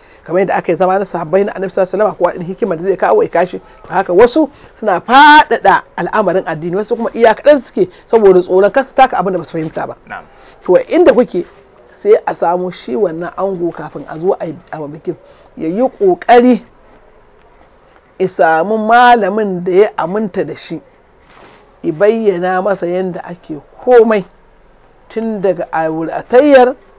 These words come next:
Speaker 1: da irin a shari'a abin da ya hau kansa a gaya man haƙƙinsa, domin mutumin da ai nemi sani aka sanar da shi, to yana kiyaye abin nan ya aiki da shi.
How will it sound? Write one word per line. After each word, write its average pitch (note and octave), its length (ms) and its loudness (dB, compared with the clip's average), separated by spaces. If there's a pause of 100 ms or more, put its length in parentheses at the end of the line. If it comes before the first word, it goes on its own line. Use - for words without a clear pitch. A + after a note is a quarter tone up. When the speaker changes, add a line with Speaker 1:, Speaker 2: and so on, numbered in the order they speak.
(580)
Speaker 1:
da F3+ 100 -10 (100)
irin A3+ 340 0
a D#3+ 80 -14
shari'a G3+ 360 0
abin G#3 160 -2
da G#3 60 -2
ya G3+ 60 0
hau G3+ 80 0
kansa G3+ 280 -4
a F#3 80 -4
gaya G3 160 0
man G3 180 -4
haƙƙinsa, A3+ 600 0 (460)
domin G#3 360 0
mutumin C4 380 -2
da F#3 120 -6
ai A3+ 140 -2
nemi F#3 300 -4
sani F#3+ 260 -4
aka F3+ 140 -8
sanar F#3 240 -4
da E3 60 -8
shi, - 220 -14 (240)
to - 100 -14
yana F#3 360 -6
kiyaye F3 580 -4
abin D#3+ 320 -8
nan E3+ 220 -10
ya - 80 -16
aiki - 320 -18
da - 80 -18
shi. - 140 -20